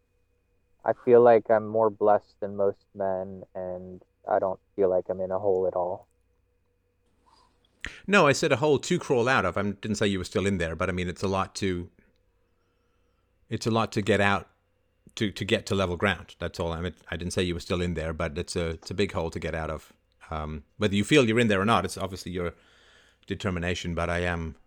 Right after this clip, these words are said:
Speaker 2: I am sorry for your losses. I mean, they are significant losses. You got a mom calling the police on you. You got a dad in prison for robbing casinos.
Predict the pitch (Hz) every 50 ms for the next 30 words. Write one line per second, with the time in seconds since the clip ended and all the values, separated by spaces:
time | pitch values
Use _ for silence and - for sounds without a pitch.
0 | _ _ _ _ _ _ _ _ _ _ _ - 92 92 92 90 - - 90 82
1 | 82 82 - - 90 82 82 80 80 71 - _ _ _ _ _ _ _ _ _
2 | _ _ _ _ _ _ _ _ - 101 101 110 135 170 196 - - - - -
3 | - 95 98 92 87 87 87 90 92 92 92 87 - 98 85 - 95 - 95 82
4 | 87 - 80 80 80 - - 98 - - 90 87 87 78 80 82 85 85 85 82
5 | 80 _ _ _ _ _ _ _ _ - - 87 90 87 85 85 - - 90 95
6 | 92 - 98 92 104 110 107 90 87 - 82 76 80 73 85 90 90 87 85 80
7 | 76 - 95 85 - 101 92 - 80 80 85 87 80 85 82 - - - 98 101
8 | 101 107 113 110 -